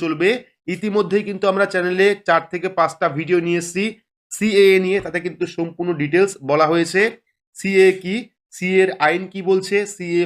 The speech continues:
ফর্ম ফিল আপ আপনারা কীভাবে করবেন, ডিটেলস কিন্তু ভিডিওর মধ্যে দেখানো হয়েছে, অবশ্যই আপনারা গিয়ে দেখে নেবেন।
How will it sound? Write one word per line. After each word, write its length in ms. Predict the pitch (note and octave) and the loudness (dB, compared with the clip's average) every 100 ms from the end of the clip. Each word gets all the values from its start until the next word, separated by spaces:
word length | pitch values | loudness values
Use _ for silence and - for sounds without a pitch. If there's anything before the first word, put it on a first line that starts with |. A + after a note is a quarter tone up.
| E3+ | 0
ফর্ম 200 | E3 E3+ | 0 0
ফিল 140 | F3 F3+ | -2 -2
আপ 60 | F3 | -2
আপনারা 220 | E3 F3 | -4 -6
কীভাবে 240 | E3+ E3+ F3 | -4 -4 -2
করবেন, 280 | E3+ D#3 F#3 B3 - _ _ B2 | -2 0 0 0 -6 _ _ -8
ডিটেলস 420 | C3 E3+ F#3+ F#3 | -4 2 0 0
কিন্তু 200 | F3+ E3+ G#3 B2+ | -6 -6 -4 -4
ভিডিওর 300 | D3+ E3 E3 | -2 0 0
মধ্যে 240 | D#3 D3+ G#3 G#3+ _ _ | -4 0 0 -2 _ _
দেখানো 400 | A#2+ E3 E3 F3 D#3 | -2 -2 0 -2 -2
হয়েছে, 260 | D3+ - G#3 A3+ C3+ | -6 -2 -4 -2 -4
অবশ্যই 340 | D3+ E3+ F3 | -4 -4 -4
আপনারা 220 | D#3+ E3 E3 | -4 -4 -4
গিয়ে 160 | D3 E3+ G#3+ - _ _ B2 | 0 0 0 -6 _ _ -2
দেখে 260 | E3+ F3 | 0 0
নেবেন। 280 | D3+ C3+ G2+ | -2 -2 -4